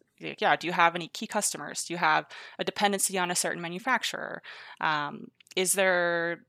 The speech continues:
is it just, like, a really young business, or is there, you know, a, a really old business? That adds a lot of value.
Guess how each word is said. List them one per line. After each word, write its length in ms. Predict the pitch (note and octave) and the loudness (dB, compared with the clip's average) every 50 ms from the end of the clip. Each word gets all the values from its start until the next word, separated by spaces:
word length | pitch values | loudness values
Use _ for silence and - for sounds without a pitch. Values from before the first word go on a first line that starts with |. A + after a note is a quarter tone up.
| _ _ - | _ _ -4
is 160 | G3 F#3 - | -2 0 0
it 100 | A3+ A3 | 0 0
just, 180 | - G#3 - - | 0 0 0 2
like, 100 | A3 G#3 | 2 2
a 60 | G3 | 0
really 260 | F#3 F3 G3 G#3+ G#3+ | 0 0 -2 -2 -2
young 240 | G#3 F3+ F#3+ G3+ G#3+ | 2 2 2 2 2
business, 500 | F#3 G#3 G#3 - - - F3+ F3+ - - | 0 -2 0 0 0 0 0 0 0 0
or 140 | E3 D#3+ D#3+ | -2 -2 -2
is 140 | E3 E3 - | -2 -2 -2
there, 420 | - E3+ D#3+ D#3 D#3 D#3+ D3+ - _ _ _ _ _ _ _ | -2 0 0 0 0 -2 -4 -6 _ _ _ _ _ _ _
you 120 | E3+ E3+ | -10 -8
know, 300 | D#3+ D#3+ D#3 D#3 D#3 D#3 - - _ | -8 -6 -8 -8 -10 -12 -16 -8 _
a, 260 | - D#3+ - - E3+ | -4 -4 -2 -2 -4
a 60 | E3 | -4
really 220 | D#3 D#3 E3 F3+ - | -4 -2 -2 -2 2
old 240 | - B3 D4 D#4 - | 2 2 2 2 0
business? 460 | - - - - - - F3 F3+ - | -4 -4 -4 -4 -4 -4 -2 -2 0
That 200 | - D#3+ D#3 - D3+ | 0 0 0 0 -2
adds 180 | D3+ D#3+ - | -2 -2 -4
a 60 | - | -4
lot 140 | D#3 D#3+ D#3+ | -4 -4 -2
of 60 | F3 | 0
value. 420 | F3 A#3 A#3 - - - - - | 0 2 0 0 0 -4 -6 -8